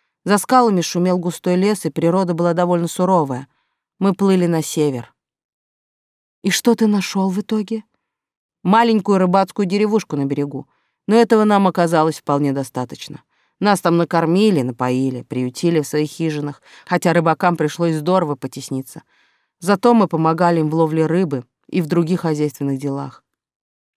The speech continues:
А раз в месяц к ним заходил большой торговый корабль. Он забирал сушеную и вяленую рыбу. Вот на нем мы оттуда в итоге уплыли — и я потом юнгой добрался сюда на другом корабле до дома". "Не жалеешь, что пришлось попасть в такие приключения?" — спросила Лия.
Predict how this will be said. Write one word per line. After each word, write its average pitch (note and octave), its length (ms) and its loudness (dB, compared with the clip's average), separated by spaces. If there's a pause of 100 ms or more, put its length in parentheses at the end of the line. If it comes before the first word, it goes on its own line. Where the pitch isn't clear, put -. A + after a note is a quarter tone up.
(120)
А F3+ 120 2
раз E3+ 220 2
в F3+ 60 0
месяц F3 420 -2 (460)
к - 80 -6
ним G#3 180 6
заходил D#3 460 0
большой D3 360 -2
торговый C#3 400 -4
корабль. C3+ 500 -6 (440)
Он F3 160 0
забирал E3+ 400 2
сушеную E3 600 -2
и - 20 -6
вяленую C3 400 -2
рыбу. A#2 340 -12 (460)
Вот A#3 180 0
на F3 120 2
нем F#3+ 200 2
мы D#3 140 0
оттуда D#3+ 320 -4
в C#3+ 100 -4
итоге D3 300 -4
уплыли — C#3 500 -6 (400)
и G3 40 2
я G#3 120 2
потом E3+ 280 0
юнгой E3+ 340 0
добрался D3+ 500 -2
сюда E3+ 400 -2
на D3 100 -2
другом D3+ 360 -2
корабле A#2 400 -6
до B2 100 -6
дома". A#2 400 -8 (1160)
"Не C4+ 180 6
жалеешь, D#4 460 6
что A3 160 0
пришлось A#3 400 0
попасть A3+ 340 2
в - 20 -14
такие G3+ 240 -4
приключения?" — A3+ 600 0
спросила E3 480 -6
Лия. D#3+ 320 -2